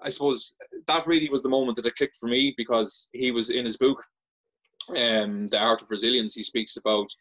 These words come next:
you know, that he went, he was training to swim, I think, a twenty-four hour endurance, uh, swim, and he was training in a, in a military base, and he went up to the sergeant that was there, and he asked him, you know, "What are you training for?" And he says, "Twenty-four hour swim." And he goes, "Oh God, that's a bit boring, isn't it?"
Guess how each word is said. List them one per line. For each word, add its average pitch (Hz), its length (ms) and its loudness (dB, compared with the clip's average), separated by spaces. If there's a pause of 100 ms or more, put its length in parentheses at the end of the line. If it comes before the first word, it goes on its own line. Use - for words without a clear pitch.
(460)
you 107 100 -2
know, 104 160 -2
that 107 100 0
he 107 60 2
went, 113 200 2
he 117 120 -4
was 101 100 -4
training 113 460 0
to 110 160 -2
swim, 110 420 -2
I 110 60 -10
think, 117 180 -8
a 117 40 -4
twenty-four 120 580 -2
hour 107 180 4
endurance, 107 580 -2
uh, 104 220 -2
swim, 92 480 -4
and 104 160 -6
he 104 60 -2
was 101 160 -6
training 107 340 -2
in 104 140 -4
a, 101 80 -2
in 104 220 -6
a 98 100 -6
military 107 680 -2
base, - 680 0 (140)
and 104 120 -2
he 104 60 -4
went 101 140 -2
up 110 180 2
to 110 160 -2
the 98 100 -2
sergeant 107 440 0
that 92 80 -2
was 95 120 -6
there, 104 180 0
and 98 100 -4
he 98 60 -4
asked 98 280 -4
him, 95 220 -16
you 110 100 -4
know, 95 100 -2
"What 104 180 -2
are 104 40 -6
you 95 100 -6
training 123 380 -2
for?" 95 140 -4
And 90 80 -10
he 92 40 -12
says, 95 280 -6
"Twenty-four 101 400 -4
hour 95 120 0
swim." 131 260 0
And 101 120 -10
he 101 60 -6
goes, 98 180 -6
"Oh 147 120 -4
God, 123 240 0
that's 113 160 -2
a 127 60 -8
bit 113 180 -6
boring, 101 300 0
isn't 127 180 -8
it?" 131 60 -10